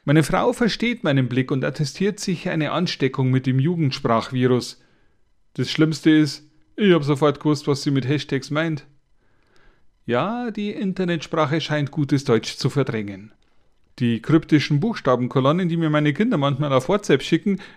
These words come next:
entschlüsseln sich nicht von selbst. Immer wieder muss ich sie googeln, um die Nachrichten zu verstehen. Und tatsächlich ergibt das auch immer einen Sinn, zumindest im Rahmen der mäßigen Sinnhaftigkeit Jugendlicher.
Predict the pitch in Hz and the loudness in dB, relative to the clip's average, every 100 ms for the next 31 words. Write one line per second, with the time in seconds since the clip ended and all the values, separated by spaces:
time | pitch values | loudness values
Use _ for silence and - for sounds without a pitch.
0 | - 151 170 147 151 135 139 131 123 - | 0 2 4 4 2 0 0 -2 -4 -4
1 | - 120 170 220 90 - - _ _ - | -4 -2 -2 -2 -4 -8 -20 _ _ 2
2 | 170 160 226 269 147 139 160 - 131 151 | 6 6 6 4 4 4 2 0 -2 0
3 | 240 123 107 117 117 113 117 117 131 113 | 2 2 2 0 -2 0 2 0 -2 -6
4 | 127 117 127 123 - 123 117 - - - | -6 -6 -6 -6 -4 -2 -2 -8 -10 -2
5 | 220 180 175 - 254 - 190 139 - 156 | 2 4 2 2 0 0 0 -2 -4 -6
6 | 262 - 202 175 165 196 208 185 143 139 | -6 -2 -2 0 -2 -2 -2 0 0 2
7 | 196 220 127 - - - _ - - - | 2 0 0 -4 -18 -20 _ -20 -14 -6
8 | - 123 123 120 - 120 113 110 113 107 | -2 0 0 -2 -2 -4 0 0 0 0
9 | 104 107 - 107 110 123 107 101 - 104 | -2 -2 -4 -6 -6 -6 -6 -8 -10 -12
10 | - 95 123 127 104 90 - - | -8 -8 -6 -6 -6 -8 -12 -16